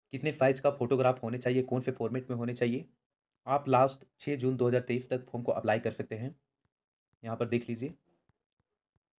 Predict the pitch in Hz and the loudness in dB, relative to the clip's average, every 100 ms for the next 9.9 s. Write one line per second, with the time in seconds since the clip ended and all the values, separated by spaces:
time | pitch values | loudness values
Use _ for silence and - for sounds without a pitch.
0 | _ _ _ _ _ _ _ _ _ _ | _ _ _ _ _ _ _ _ _ _
1 | _ _ _ _ _ _ _ _ _ _ | _ _ _ _ _ _ _ _ _ _
2 | _ _ _ 165 160 185 185 185 156 170 | _ _ _ -2 2 4 4 2 0 -4
3 | - - 147 165 214 - 139 139 143 143 | -6 -8 -6 -2 -2 0 -2 0 2 2
4 | 147 - - _ _ _ _ _ _ _ | 0 -16 -20 _ _ _ _ _ _ _
5 | 147 156 165 185 190 151 123 113 131 135 | -4 -2 0 0 -2 -4 4 4 4 0
6 | 147 - 127 - 131 131 - - 120 123 | -4 -2 -4 -2 0 0 -4 -4 -2 0
7 | 123 120 123 143 - _ _ _ _ _ | 0 0 0 -2 -8 _ _ _ _ _
8 | _ _ - 147 196 202 - _ _ _ | _ _ -6 4 4 4 -6 _ _ _
9 | - 151 190 156 - 147 135 143 - | -6 -2 2 2 2 0 0 0 0